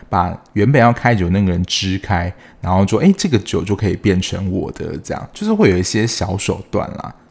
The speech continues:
还有他们在酒店关系的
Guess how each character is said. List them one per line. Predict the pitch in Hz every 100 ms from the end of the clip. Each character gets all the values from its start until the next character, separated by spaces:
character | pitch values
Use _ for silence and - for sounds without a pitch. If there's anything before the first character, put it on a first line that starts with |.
| _
还 | - 127
有 | 113
他 | 131
们 | 113
在 | 110 107
酒 | - - 90 87
店 | 123 104 101
关 | 101 98 101
系 | - 95 95 90
的 | 90 90